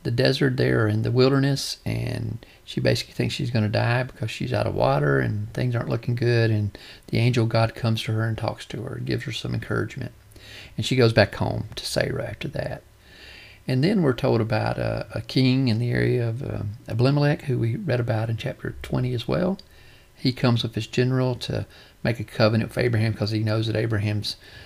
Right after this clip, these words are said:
uh, obviously, uh, been blessed by the Lord, and he wants to make a covenant with him. So they discuss some, a well and some other things, and then they make that covenant.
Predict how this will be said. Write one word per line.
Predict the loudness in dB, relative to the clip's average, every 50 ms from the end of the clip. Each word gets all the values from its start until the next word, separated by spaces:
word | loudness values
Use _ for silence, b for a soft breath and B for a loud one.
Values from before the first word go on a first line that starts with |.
| B B B B
uh, | -10 -10 -8 -4
obviously, | 0 2 2 2 2 2 0 -2 -4 -4 -4 -6 -8 -10 -8 -8
uh, | -8 -8 -8 -4
been | -4 -2 -2 -2 -4 -6 -4
blessed | -2 -2 -2 -2 -2 -4
by | -4 -4 -2
the | -2 -2
Lord, | 0 0 2 2 2 2 0 0 0
and | 0 -2 0
he | 0
wants | 0 -2 -4 -4
to | -6
make | -6 -6 -6
a | -8
covenant | -4 -2 0 0 0 0 -2 -2
with | -2 0
him. | 0 -2 0
So | 0 0
they | 0 0 0
discuss | -2 -4 -4 0 0 0 0 0
some, | -2 -2 -2 -2 -2 -4
a | -2 -2
well | 0 2 2 2 2 2 2 0 0 -2
and | -2 -4
some | -2 -2 0
other | 0 0 0
things, | 0 0 0 2 2 2 0
and | 0 0 0
then | 0 0 -2 -2 -4 B B B B B B B B B B -2
they | 0 4
make | 4 4 4 2
that | 0 -4 -4 -2
covenant. | -4 -4 -2 -2 -4 -6 -8 -10